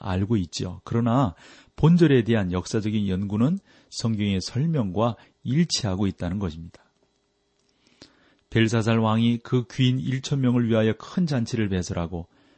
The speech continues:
그 일천 명 앞에서 술을 마시니라. 고브리야스의 적군이 성을 훤히 들여다보고 있는지도 모른 채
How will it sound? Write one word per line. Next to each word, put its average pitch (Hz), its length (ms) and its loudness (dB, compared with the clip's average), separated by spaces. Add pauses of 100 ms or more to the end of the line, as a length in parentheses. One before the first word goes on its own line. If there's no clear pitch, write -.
(140)
그 - 160 -2
일천 107 360 0
명 101 200 0
앞에서 90 420 -6
술을 175 380 -4
마시니라. 92 840 -8 (1400)
고브리야스의 135 800 2
적군이 113 480 -2
성을 104 440 -4
훤히 139 520 0
들여다보고 113 580 0
있는지도 95 380 -2
모른 87 300 -6
채 90 320 -8